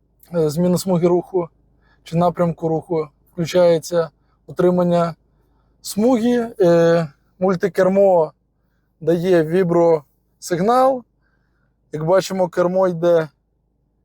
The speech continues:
в ідеальному стані, ще видно всю структуру шкіри, немає якихось затертостей от в цих місцях, не перешивався, не фарбувався.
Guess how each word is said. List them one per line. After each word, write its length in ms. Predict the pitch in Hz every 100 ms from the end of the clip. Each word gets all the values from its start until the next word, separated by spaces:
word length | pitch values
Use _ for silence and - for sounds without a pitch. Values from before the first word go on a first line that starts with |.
| _
в 40 | 160
ідеальному 560 | 160 185 185 185 180
стані, 580 | 170 - 247 240 226 214 190
ще 180 | _ 185
видно 340 | 175 190 180
всю 460 | 175 - 202 180 175 _ _ _ _ _ _ _ _ _ _ _ _ _ _ _ _ _ _
структуру 880 | - - 180 165 - 262 247 233 202 _ _ _ _ _ _ _ _ _ _
шкіри, 600 | - - 226 220 208 196 _ _ _ _ _ _ _ _ _ _ _
немає 480 | 165 185 185 185 175
якихось 600 | 165 185 - 170 - _ _ _ _ _
затертостей 680 | 165 160 196 185 175 -
от 120 | 180 -
в 60 |
цих 260 | - 196 -
місцях, 640 | 180 - 240 240 233 _ _ _ _ _ _ _ _ _
не 140 | 175
перешивався, 680 | 175 175 170 185 214 214 -
не 100 | 185
фарбувався. 880 | 165 175 160 175 226 226 - 226